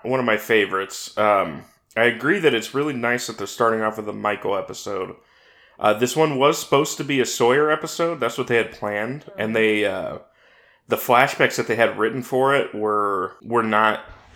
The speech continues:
I guess, up to the quality standard is what they said. Uh, what the showrunner said, either Damon Lindelof or Carlton Cuse. Um, so they, like, fully scrapped it. They actually had scenes shot out of the Tallahassee job, which is mentioned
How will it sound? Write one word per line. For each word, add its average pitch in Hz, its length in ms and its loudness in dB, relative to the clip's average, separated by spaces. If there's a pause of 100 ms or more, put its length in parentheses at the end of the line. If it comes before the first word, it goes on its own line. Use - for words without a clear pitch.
(120)
I 110 80 0
guess, 110 360 -4
up - 160 -2
to - 100 -6
the 110 80 -2
quality 123 500 0
standard 202 480 -6
is 196 160 -6
what 175 160 -4
they 180 100 -2
said. 196 420 -6 (500)
Uh, 113 120 4
what 117 180 0
the 110 80 -6
showrunner 117 500 2
said, 98 380 -4 (100)
either 104 220 -6
Damon 104 300 -6
Lindelof 104 380 -2
or 101 60 -8
Carlton 104 400 -4
Cuse. 101 500 -8
Um, 104 380 4 (460)
so 131 160 2
they, 127 120 6
like, 117 160 4
fully 165 300 2
scrapped 131 460 2
it. 123 60 -8
They 120 140 2
actually 127 320 0
had 123 160 0
scenes 123 260 -4
shot 113 360 2
out 98 420 -2
of 98 500 0 (440)
the 104 160 -4
Tallahassee 107 800 4
job, 82 420 -4
which 92 180 -8
is 92 140 -8
mentioned 98 600 -10